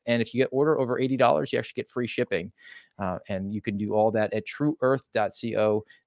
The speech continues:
the O G sponsor of the American Radicals podcast. So that being said, um, to start this conversation, I think, off about what's going on in the F B I, um, I, there was a snippet. It's in chapter nineteen of your book, Mike,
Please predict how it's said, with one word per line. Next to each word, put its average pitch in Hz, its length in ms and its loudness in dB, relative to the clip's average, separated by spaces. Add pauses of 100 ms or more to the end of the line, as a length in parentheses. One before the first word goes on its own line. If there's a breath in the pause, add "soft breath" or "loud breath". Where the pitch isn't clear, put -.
the 104 340 -2 (240 soft breath)
O 165 180 12
G 165 320 10
sponsor 139 560 2
of 92 120 -4
the 98 60 -4
American 95 500 -4 (100)
Radicals - 500 -6
podcast. - 760 -12 (420 loud breath)
So 120 340 4 (220)
that 135 160 10
being 151 160 4
said, 143 480 8
um, 117 340 0 (560)
to 151 100 0
start 160 480 6
this 151 220 6
conversation, 135 460 4
I 110 80 4
think, 120 360 -4
off 110 220 2
about 101 320 2
what's 110 240 0
going 113 240 0
on 107 180 0
in 98 120 -4
the 98 180 -2
F 92 180 -4
B 95 140 0
I, 92 400 2 (360 soft breath)
um, 92 340 -6
I, 113 160 -2 (160)
there 135 120 0
was 131 120 -2
a 127 40 -2
snippet. 147 460 2
It's - 160 -8
in 110 120 0
chapter 147 360 6
nineteen 131 680 2
of 110 100 -4
your 104 80 -2
book, 113 360 0
Mike, 127 260 2